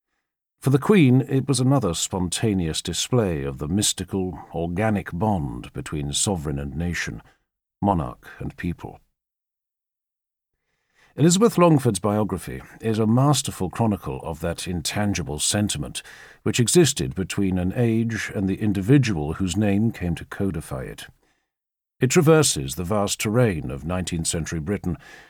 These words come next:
through the institutional, political, and personal history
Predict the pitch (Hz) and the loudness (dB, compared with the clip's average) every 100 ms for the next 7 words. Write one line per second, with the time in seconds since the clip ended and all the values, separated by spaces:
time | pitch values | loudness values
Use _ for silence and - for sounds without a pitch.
0 | - - 110 113 120 - 101 - 143 131 | -4 0 2 2 2 0 0 4 4 4
1 | 135 135 131 - 104 110 135 127 123 123 | 2 2 0 -4 0 2 2 0 2 0
2 | 123 104 101 - 147 139 107 85 87 87 | 0 -2 -2 2 2 2 0 -2 -2 -4
3 | - 95 | -2 -2